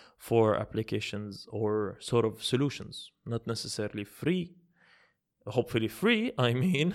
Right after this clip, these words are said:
<laughs> but at least, um, knowing where should I head from now.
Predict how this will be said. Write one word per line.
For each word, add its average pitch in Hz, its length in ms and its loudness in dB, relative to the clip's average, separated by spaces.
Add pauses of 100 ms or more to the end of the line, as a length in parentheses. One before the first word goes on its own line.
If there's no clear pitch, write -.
(160)
<laughs> 165 120 0
but 160 540 0
at - 180 -8
least, 147 600 0 (560)
um, 113 540 0
knowing 147 320 4
where 120 180 4
should 113 220 0
I 110 100 2
head 107 260 -4
from 104 280 -6
now. - 240 -10